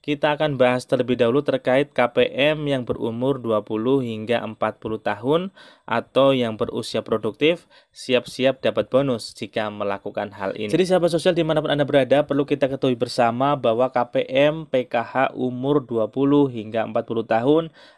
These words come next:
adalah masih usia produktif,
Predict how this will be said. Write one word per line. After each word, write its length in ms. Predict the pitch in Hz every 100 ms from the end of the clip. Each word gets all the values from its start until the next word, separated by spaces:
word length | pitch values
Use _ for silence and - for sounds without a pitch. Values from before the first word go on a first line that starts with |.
| -
adalah 560 | 117 117 117 127 127
masih 560 | 117 110 - 127 123 -
usia 720 | 117 110 - 117 120 117 110 -
produktif, 800 | - 113 110 - 143 165 -